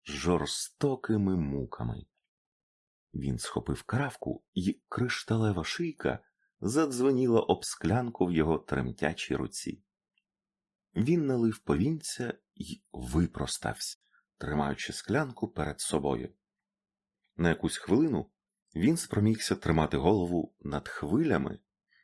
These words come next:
що тягли його в безодню. Він недбало кивнув Гудвінові, підняв ущерть повну склянку й промимрив:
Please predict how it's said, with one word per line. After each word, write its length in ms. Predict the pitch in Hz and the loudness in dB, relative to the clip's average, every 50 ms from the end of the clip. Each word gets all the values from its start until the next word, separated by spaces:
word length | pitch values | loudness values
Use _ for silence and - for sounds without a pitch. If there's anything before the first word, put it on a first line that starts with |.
| _ _ _ | _ _ _
що 360 | - - - - - 180 170 | -12 -8 -6 0 0 0 2
тягли 440 | - - 151 135 110 107 110 113 107 | 4 2 2 4 4 4 4 4 6
його 320 | 95 92 87 90 82 85 | 4 4 6 4 4 4
в 20 | 78 | 4
безодню. 720 | 67 73 73 67 64 69 65 65 64 - - - - - _ _ _ _ _ _ _ _ _ _ _ _ _ _ _ _ _ - | 2 2 2 2 2 2 2 2 0 -2 -6 -8 -8 -10 _ _ _ _ _ _ _ _ _ _ _ _ _ _ _ _ _ -2
Він 360 | - 95 131 151 156 151 160 - _ _ _ _ _ _ _ _ _ - | 0 0 0 0 -2 -4 -6 -12 _ _ _ _ _ _ _ _ _ -2
недбало 840 | 151 156 151 151 143 135 123 101 92 135 170 185 170 151 135 135 | 0 2 4 4 4 4 2 2 4 2 2 2 0 0 -2 -4
кивнув 720 | - _ - - 101 85 73 80 73 71 90 87 - - - _ | -6 _ 2 4 4 4 4 2 2 2 0 -2 -4 -12 -20 _
Гудвінові, 840 | _ - - - 82 85 69 71 78 71 67 69 - - - - - _ _ _ _ _ _ _ _ _ _ _ _ | _ -6 -2 0 0 0 0 -2 -4 -2 -2 -2 -2 -4 -6 -8 -8 _ _ _ _ _ _ _ _ _ _ _ _
підняв 580 | - 82 73 69 78 76 76 71 71 - - _ _ _ | -2 -2 0 0 2 2 2 2 0 -2 -12 _ _ _
ущерть 560 | - 85 - - - - - 78 69 - - _ | -4 -2 -2 0 -2 0 0 0 0 0 -4 _
повну 320 | - 73 71 67 69 69 67 | 0 0 0 0 -2 -4 -4
склянку 600 | - - - 143 156 147 143 - - 123 120 113 | -4 -2 0 0 2 2 0 2 4 4 4 4
й 240 | 90 85 95 - _ _ | 0 -2 -6 -10 _ _
промимрив: 840 | - - 90 87 78 71 73 76 69 65 65 - 62 - - | 2 4 6 6 6 6 4 4 4 2 0 -2 -4 -6 -10